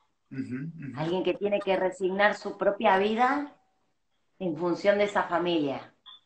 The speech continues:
Speaker 1: Ujú. ¿Y eso estás, eso es sano o eso no es sano?
Speaker 2: No es sano.
Speaker 1: Y
Speaker 2: Claro
Speaker 1: si
Speaker 2: que
Speaker 1: yo,
Speaker 2: no es sano.
Speaker 1: y si yo en este momento estoy escuchando a Leila y a Guzmanicio y me doy cuenta que yo soy esa persona,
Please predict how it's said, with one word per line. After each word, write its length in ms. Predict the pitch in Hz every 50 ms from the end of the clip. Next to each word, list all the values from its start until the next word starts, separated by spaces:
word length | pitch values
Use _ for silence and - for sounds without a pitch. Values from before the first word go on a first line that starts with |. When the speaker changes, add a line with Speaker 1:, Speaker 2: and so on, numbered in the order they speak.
| _ _ _ _ _ -
Speaker 1:
Ujú. 400 | 123 110 117 120 123 139 160 165 - - _ _ _ _ - _ _ _ _ _ _ _ _ _ _ -
¿Y 260 | - 170 160 165 165
eso 300 | 165 170 165 - - 180 175
estás, 460 | 165 170 - - 147 143 - - -
eso 220 | - 165 160 - 175
es 140 | 165 - -
sano 360 | - 160 170 185 214 277 320 - -
o 100 | - 139
eso 200 | 135 127 - 139
no 80 | 139 135
es 100 | 135 -
sano? 220 | 120 113 104 95 - _ _ _ _ _ _ _ _ _ _ _ _ _ _ _ _ _ -
Speaker 2:
No 240 | - 160 165 170 170
es 120 | 165 170
sano. 460 | - - 208 214 214 180 151 139 - - - _ _ _ _ _ _ _ _ -
Speaker 1:
Y 120 | 175 170 165
Speaker 2:
Claro 200 | - - 170 165
Speaker 1:
si 20 | -
Speaker 2:
que 60 | -
Speaker 1:
yo, 80 | - 202
Speaker 2:
no 80 | 214
es 80 | - -
sano. 200 | - 139 135 131
Speaker 1:
y 80 | 175 180
si 160 | 165 165 180 170
yo 120 | 170 190
en 60 | 196 214
este 200 | 208 208 - 220
momento 360 | 208 190 180 165 165 170 170
estoy 280 | 165 - - 180 180
escuchando 540 | 180 175 175 - 170 165 - 156 143 143 143
a 60 | 143
Leila 500 | 143 147 151 147 151 147 147 147 147 147
y 80 | 143 143
a 60 | 143
Guzmanicio 680 | 139 147 143 - - 127 127 135 139 - - 147 147 147
y 80 | -
me 120 | 170 170 160
doy 140 | 156 156 156
cuenta 320 | 160 175 180 170 180 190
que 120 | - - 160
yo 140 | 151 151 147
soy 220 | 147 160 156 156
esa 180 | 156 151 165 156
persona, 560 | 156 147 139 139 - 139 131 123 120 120 120